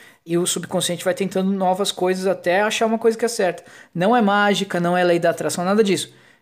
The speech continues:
É você dando consci-, é, comandos ao subconsciente, ele vai tentar achar uma forma de tornar aquilo real. É bem possível que ele erre na primeira, na segunda, na terceira, na quarta, na quinta. E dá, e, e, só que o, qual é o seu, sua obrigação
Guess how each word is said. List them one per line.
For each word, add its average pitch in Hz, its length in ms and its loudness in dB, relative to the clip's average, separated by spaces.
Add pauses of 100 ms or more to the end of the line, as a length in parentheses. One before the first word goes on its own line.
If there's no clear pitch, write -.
(140)
É 143 60 -4
você 151 280 0
dando 202 220 4
consci-, 196 400 -2
é, 160 320 -2 (180)
comandos 226 600 2
ao 214 80 4
subconsciente, 202 760 -2
ele 220 100 0
vai 220 160 2
tentar 220 280 -2
achar 208 180 0
uma 208 140 2
forma 190 360 2 (320)
de 185 120 -8
tornar 190 320 2
aquilo 196 240 0
real. 196 360 4 (220)
É 226 140 4
bem 165 200 0
possível 202 800 2
que 226 220 0
ele 208 260 2
erre 240 400 2 (240)
na 160 80 -6
primeira, 165 540 0
na 151 100 -4
segunda, 165 460 -2
na 151 80 -4
terceira, 160 420 0
na 151 80 -4
quarta, 185 320 0 (540)
na 147 120 -4
quinta. 196 460 0 (500)
E 185 80 -4
dá, 175 360 0
e, 175 520 -2
e, 202 60 -10
só - 160 -2
que 190 100 -2
o, 208 100 2
qual 220 240 2
é - 20 8
o 220 80 6
seu, 202 360 2
sua 214 200 2
obrigação 180 840 0